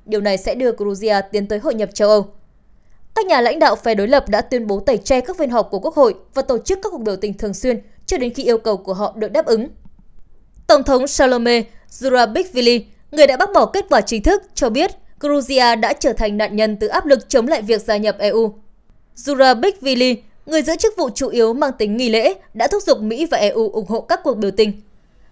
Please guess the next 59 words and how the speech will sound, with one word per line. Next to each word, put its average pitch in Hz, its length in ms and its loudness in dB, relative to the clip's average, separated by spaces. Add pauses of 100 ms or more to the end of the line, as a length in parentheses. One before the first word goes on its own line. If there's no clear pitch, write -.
(140)
Phe 247 140 -2
đối 220 140 0
lập 277 180 0
đã 220 100 2
đưa 254 140 2
ra 226 200 -2
những 220 200 -8
cáo 240 160 0
buộc 254 260 -2
rằng 233 180 2 (280)
cuộc 349 80 -2
bầu 311 200 6
cử 285 140 -2
đã 226 160 4
diễn 254 200 -8
ra 247 160 2
trong 233 200 -4
tình 220 140 -2
trạng 226 240 -4
bất 370 180 2
công 262 180 6 (180)
và 240 80 -8
có 220 140 2
sự 262 140 -4
can 220 180 -2
thiệp 214 240 -2
từ 208 120 2
Nga. 226 240 0 (360)
Tuy 339 120 -4
nhiên, 330 200 2 (180)
họ 233 180 -2
chưa 247 140 -2
đưa 226 100 0
ra 220 140 0
bằng 208 160 -2
chứng 202 160 -8
thuyết 381 220 -4
phục 240 200 0
cho 214 80 -4
những 214 180 -6
cáo 208 160 -2
buộc 214 160 -2
này. 202 240 0 (1400)
Trong 415 180 -2
khi 392 100 0
đó, 254 380 4
Điện 262 260 -2
Kremlin 233 500 -2
bác 381 160 -2
bỏ 285 120 4
các 339 200 -6
cáo 220 140 2
buộc 233 380 0
can 226 160 0
thiệp 214 160 -2
bầu 214 120 -2
cử 208 200 -2
của 196 200 -6
Georgia. 208 540 0